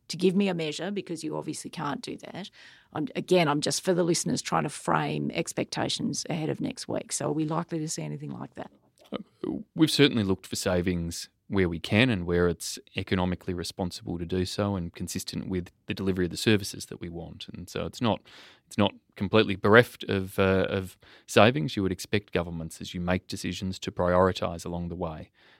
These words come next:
Speaker 2: Um, but, you know, we're also a government that got ourselves in the position of a budget balance pre-covid, um,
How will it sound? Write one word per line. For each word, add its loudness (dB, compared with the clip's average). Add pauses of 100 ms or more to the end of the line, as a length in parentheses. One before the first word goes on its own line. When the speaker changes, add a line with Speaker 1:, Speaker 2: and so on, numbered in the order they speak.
(160)
Speaker 2:
Um, -2
but, -2
you -2
know, 0
we're 4
also 4 (380)
a -10
government -2
that -8
got 10
ourselves 2
in -4
the -4
position -6
of -6
a -6
budget -2
balance -4 (420)
pre-covid, 0 (420)
um, -4